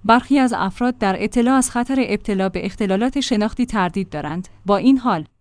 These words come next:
آگاهی اولیه می‌تواند به خانواده‌ها زمان بدهد تا برنامه ریزی کنند یا ممکن است تغییراتی در سبک زندگی ایجاد کند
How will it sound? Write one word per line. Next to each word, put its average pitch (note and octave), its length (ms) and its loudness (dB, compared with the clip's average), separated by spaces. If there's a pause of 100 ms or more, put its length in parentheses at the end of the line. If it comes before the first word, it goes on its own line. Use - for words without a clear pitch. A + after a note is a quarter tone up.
(120)
آگاهی C4+ 400 4
اولیه G#3+ 540 4
می‌تواند A#3+ 580 4
به G3 100 2
خانواده‌ها E3+ 680 -2
زمان G3+ 340 0
بدهد F#3+ 460 0
تا A#3 160 -2
برنامه F#3+ 440 2
ریزی F3+ 240 -2
کنند F3 420 -2
یا G#3 140 0
ممکن G#3 360 0
است G3 240 -2
تغییراتی B3 560 2
در A#3 160 2
سبک G#3 440 0
زندگی E3 440 -2
ایجاد F3 380 -4
کند E3+ 380 -2